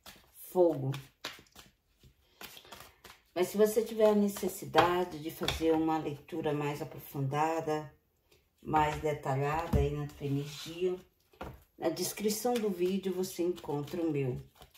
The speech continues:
contato. E a gente começa assim a nossa mensagem a partir de agora.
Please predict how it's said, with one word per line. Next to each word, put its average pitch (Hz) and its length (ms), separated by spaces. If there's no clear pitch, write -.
contato. 156 640
E 123 60
a 151 40
gente 202 280
começa 190 320
assim 196 440
a - 100
nossa 170 320
mensagem 160 600
a - 20
partir - 300
de 131 100
agora. 175 600